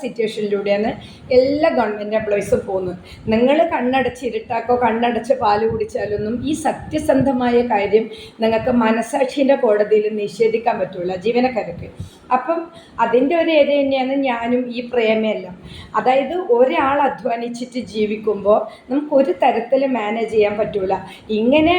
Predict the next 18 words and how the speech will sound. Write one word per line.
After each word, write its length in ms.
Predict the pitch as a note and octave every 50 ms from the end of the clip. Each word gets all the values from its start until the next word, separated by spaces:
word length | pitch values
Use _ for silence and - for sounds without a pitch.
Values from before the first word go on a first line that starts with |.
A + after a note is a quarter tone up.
| - - -
അകാരണമായിട്ട് 840 | A3+ G#3 A#3+ A#3+ B3 C4+ C#4 C#4+ D4 D4 D4 C#4+ C#4 C#4 C#4 - C#4+ - - A3+
സസ്പെൻഷൻ 500 | G3 - - - A#3+ A#3+ A#3+ - - - A3+
അടിക്കും, 360 | G#3 G3+ F#3+ - D3+ A2+ F#2 E2+ - - - - - - -
സത്യസന്ധമായിട്ട് 840 | C4 A3 - - C#4+ - - D4 C4+ C4 C#4 C4+ C4+ C4 B3+ C#4+ C4+ -
പ്രതികരിക്കുന്നവരെ 840 | B3 A3+ G3 G3+ G#3+ G#3+ A#3 A#3+ A#3 - B3 A3 A3 A3 A3 A3+ A3+ A3+
അടിച്ചമർത്താനൊക്കെ 840 | A3 F#3 G#3 - - C#4 A#3 A#3 A3 A#3 - A3 A3 A3 A3 B3 A3+
നിൽക്കുമ്പോൾ 460 | G#3+ G#3+ - - A3+ G#3 G#3 A3+ A3+ A3+ - - - - -
ബാങ്ക് 440 | G#3+ A#3 A#3 A#3 A#3+ C4+ C#4 C4+ E4+ E4
പോലെയുള്ള 400 | D#4+ D4 C4 B3+ B3+ B3+ B3 C4
സ്ഥാപനങ്ങൾക്കെല്ലാം 1000 | B3+ - - - A3 G#3+ G#3+ A3 A#3 A3+ A#3 A#3 A#3 A#3 A#3 - A3 G#3 G#3 G#3+ G#3+ G#3+
നിങ്ങളൊരു 400 | G#3 G#3+ G#3+ G#3+ G#3+ G#3+ G#3 G#3+
നിർദ്ദേശം 560 | G#3+ G#3+ G#3+ G#3+ G#3+ - B3 B3 B3 - C4 G#3+
കൊടുക്കണം. 440 | G3+ F3+ F3+ F3+ G#3+ G3+ F#3 F#3+ - - - - - -
അവര് 260 | - C4+ A#3+ A#3 D#4 E4 E4+ E4+ - - - - - - - - A3 A3+ A3 A3
സസ്പെൻഷനിലാണ്, 880 | C4 A3 G#3+ - - B3 B3 B3 B3 - C4+ A#3+ A3+ A3 G#3 G3+ G#3+ A3+
അവരുടെ 300 | A3+ G#3 G#3+ A3+ A3 A3+
അടുത്ത് 240 | G#3 G#3 G#3+ A#3+ A#3+ A3+ G#3+
യാതൊരു 520 | G#3+ G#3+ A3 A#3+ C4 B3+ C#4 C#4 C4 B3+